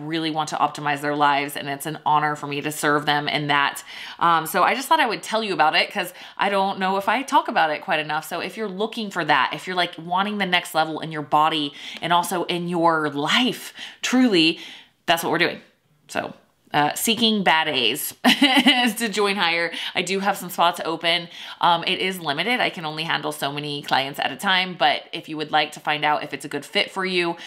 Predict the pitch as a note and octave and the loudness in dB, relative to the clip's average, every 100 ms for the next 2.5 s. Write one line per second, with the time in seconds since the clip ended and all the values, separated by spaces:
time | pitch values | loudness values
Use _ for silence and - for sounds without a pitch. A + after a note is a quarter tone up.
0 | - - D#3+ F3+ D#3 D3+ D3+ D#3 D3+ D3+ | -14 -8 -2 0 0 0 -2 0 0 0
1 | C#3+ - C#3+ - D3+ D3 D#3 E3 F3 F3 | 0 0 0 0 -2 0 -2 -2 0 0
2 | - - D#3 F3+ G#3+ | 0 0 2 0 -4